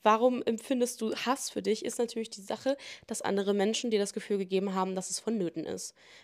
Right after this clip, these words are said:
Ja, und dann ist natürlich der erste, der erste ist natürlich immer, ähm, sich ein, einen Freundeskreis suchen, wo das halt eben nicht der Fall ist. Toxische Menschen auch einfach aus deinem Leben raus verbannen. Menschen, die dir neg-, negative Kommentare ständig an den Kopf schmeißen,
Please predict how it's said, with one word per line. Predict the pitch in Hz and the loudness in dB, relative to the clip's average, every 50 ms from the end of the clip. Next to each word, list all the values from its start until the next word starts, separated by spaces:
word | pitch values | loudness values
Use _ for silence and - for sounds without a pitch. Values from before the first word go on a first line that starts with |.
| _ | _
Ja, | - 190 180 180 185 | 0 2 2 2 2
und | 196 190 | 4 4
dann | 202 208 | 4 4
ist | 226 226 - | 4 2 0
natürlich | 233 214 - 226 208 | -2 -2 -2 -2 0
der | - 202 185 - | 2 2 2 2
erste, | - 208 208 - - - 214 226 233 - - - - - - - | 0 -2 -2 0 2 2 2 2 2 -2 -10 -20 -20 -12 -4 0
der | - | 2
erste | - 208 233 - - 226 | 2 2 2 2 0 -2
ist | - - 220 - | 0 0 -2 -2
natürlich | - 220 208 - 233 208 220 - - | -2 -2 -2 -2 -2 -4 -4 -4 -2
immer, | - 226 226 226 220 226 - - - - _ _ - | 0 2 2 2 0 0 -4 -10 -20 -20 _ _ -6
ähm, | - 208 208 202 202 196 196 220 233 _ _ - | -4 -2 -2 -2 -2 -4 -4 -6 -10 _ _ -4
sich | - 240 233 - - - | -2 -2 -2 -2 -2 -2
ein, | - 208 208 202 202 208 196 - - - - - | -2 0 0 0 -2 -4 -6 -8 -10 -10 -6 -2
einen | - 214 202 | -2 -2 0
Freundeskreis | - - 233 240 254 254 254 - - 226 208 208 208 - | 2 4 4 6 6 4 2 0 0 0 0 0 0 -2
suchen, | - 240 254 262 - - 240 208 | -4 -4 -4 -4 -4 -4 -2 0
wo | 208 214 | 0 0
das | 214 214 | 0 2
halt | - 214 214 - | 0 -2 0 2
eben | 214 214 214 | 2 2 4
nicht | 208 220 226 - - | 4 2 2 0 -2
der | 208 202 | -4 -2
Fall | - - 220 220 214 | -2 0 2 2 2
ist. | - - - - | 2 -2 -4 -4
Toxische | - 240 - - - 220 - - | -6 -6 -6 -4 -6 -4 -2 -2
Menschen | 214 214 208 226 226 - - 240 214 - - - - - - _ | -2 0 -2 -2 -4 -4 -6 -8 -8 -8 -12 -20 -20 -20 -14 _
auch | - - 208 | -8 -6 -2
einfach | 127 - 220 214 - 226 214 | 0 0 0 0 0 -2 -2
aus | - 220 220 - | -2 -2 -4 0
deinem | - 220 214 214 | 0 2 2 4
Leben | 208 214 226 220 214 | 6 6 6 6 6
raus | - 202 214 233 240 240 - - - - - _ _ | 4 2 4 4 2 0 -4 -10 -14 -20 -20 _ _
verbannen. | - - 208 190 190 190 190 185 185 | -6 -4 0 2 2 4 4 4 4
Menschen, | 190 214 247 240 - - 240 202 | 4 2 2 0 -2 -4 -4 -2
die | 214 220 214 | -2 -2 0
dir | 196 214 202 196 | 0 0 2 2
neg-, | 202 214 233 240 220 233 220 - - - | 4 4 4 2 2 -2 -6 -6 -6 -2
negative | 220 226 226 226 226 226 - 233 214 226 | 2 2 4 4 2 0 0 -2 -2 -2
Kommentare | 220 - 202 202 196 196 - 226 240 269 254 240 214 208 | 0 0 0 0 -2 -2 0 0 2 2 2 0 -2 -2
ständig | - - 247 247 262 262 240 | -2 0 0 2 2 0 0
an | - 226 | 0 -2
den | 214 214 | -2 -2
Kopf | - - 269 - | -2 -4 -6 -4
schmeißen, | - - - 220 214 220 240 233 - 233 233 | -6 -6 -4 -2 0 0 0 -2 -2 -2 -4